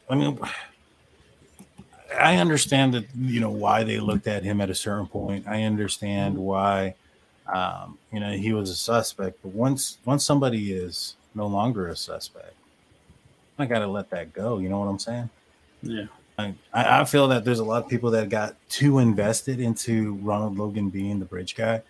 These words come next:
Speaker 1: that they don't wanna let it go regardless of what the evidence shows. You get what I'm saying?
Speaker 2: Yeah.
Speaker 1: Right.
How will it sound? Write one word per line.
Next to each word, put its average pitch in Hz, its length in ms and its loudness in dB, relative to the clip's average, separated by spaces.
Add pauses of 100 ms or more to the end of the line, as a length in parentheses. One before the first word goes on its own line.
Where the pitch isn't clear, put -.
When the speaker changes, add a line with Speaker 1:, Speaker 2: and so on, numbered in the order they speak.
(340)
Speaker 1:
that 98 140 -6
they 113 140 4
don't 117 140 4
wanna 107 200 2
let 101 240 -2
it 90 140 -10
go 104 300 -4
regardless 95 600 -4
of 92 80 -8
what 95 140 -6
the 95 160 -4
evidence 90 340 -6
shows. 98 480 -10 (1200)
You 110 100 -8
get 113 120 4
what 117 80 6
I'm 110 140 2
saying? 110 400 -2 (280)
Speaker 2:
Yeah. 151 180 -2 (120)
Speaker 1:
Right. - 180 -14